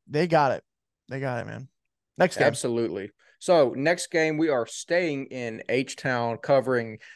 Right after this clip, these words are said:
Speaker 2: Houston Saint John's versus Houston Saint Thomas. Saint John's takes a forty-nine to forty-seven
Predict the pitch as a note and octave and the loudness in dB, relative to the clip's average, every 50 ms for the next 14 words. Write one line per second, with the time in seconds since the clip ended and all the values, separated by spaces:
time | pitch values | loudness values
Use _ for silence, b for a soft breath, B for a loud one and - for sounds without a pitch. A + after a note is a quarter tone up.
0 | B B B B B B - G#3+ F#3 - F3+ D#3+ - F#3 E3+ E3 C3+ A#2+ D3 D3+ | B B B B B B 2 2 2 2 0 2 4 4 4 4 4 2 4 4
1 | D#3 D3+ D3+ C#3 A#2+ C#3 D3 D3 D3 C#3+ B2 - - D3+ D3 D3 - C#3+ C3+ - | 4 4 4 2 4 2 2 2 0 -4 -8 -6 -6 -6 -6 -6 -6 -8 -4 -2
2 | C#3 C3 B2 - - - B2+ B2+ B2+ B2+ B2+ B2 - - - F3+ G#3 A3+ D#3+ - | -2 -2 -2 -4 -4 -2 0 0 2 2 0 -2 -2 -2 0 0 0 0 -2 0
3 | E3+ E3 E3+ D#3+ D#3 C#3 - - - E3 D#3 D3+ - - C3 A#2 A2+ - - G3 | 0 2 2 2 0 -4 -8 -4 -2 0 0 0 -2 -4 -4 -4 -4 0 2 2
4 | G#3 G#3 F#3 D#3+ E3 E3 D#3+ C#3+ B2+ - - D#3+ D#3+ D3+ C#3 - - | 2 2 0 0 0 0 0 -2 -4 -4 -4 -4 -2 -2 -4 -6 -8